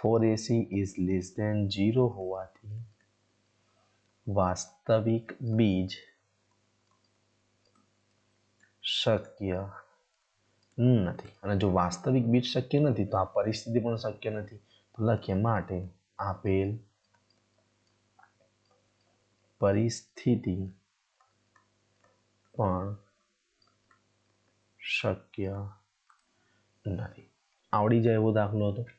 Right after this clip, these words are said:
હું તમને દરેક દાખલામાં એવું કહું છું, આવડી જાય એવો દાખલો છે, કેમ કે આવડી જતા હોય એવા જ દાખલા છે, સરળ દાખલાઓ છે. તો મિત્રો, આ તો, આ હતો સ્વાધ્યાય ચાર પોઇન્ટ ચારનો દાખલા નંબર ત્રણ.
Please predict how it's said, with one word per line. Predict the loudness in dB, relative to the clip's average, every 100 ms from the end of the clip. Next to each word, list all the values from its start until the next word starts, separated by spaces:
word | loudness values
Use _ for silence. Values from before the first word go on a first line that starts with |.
| _ _ _ _ -6
હું | 0
તમને | 2 2
દરેક | 2 2 2
દાખલામાં | 0 0 0 2
એવું | 2 2
કહું | 0 2
છું, | 2
આવડી | 2 2
જાય | 2 0
એવો | 0 -2
દાખલો | -4 -8 -18
છે, | -18
કેમ | -18
કે | -12
આવડી | -4 -2 -2
જતા | -4 -4 -4
હોય | -2
એવા | 0 -2
જ |
દાખલા | -2 -12 -14 -20 -20
છે, | _ _ _ _ _ -6
સરળ | 0 2 2
દાખલાઓ | 0 -2 -4 -6 -6
છે. | -8 -10 -14 -20 -20 -6
તો | 0
મિત્રો, | 2 2 2
આ | 2
તો, | -2
આ | -4 0 0 0
હતો | -2 -4
સ્વાધ્યાય | -2 0 0
ચાર | 0 0 0
પોઇન્ટ | -4 -8 -8
ચારનો | -10 -10 -10
દાખલા | -12 -8 -6
નંબર | -2 -2
ત્રણ. | -4 -6 -8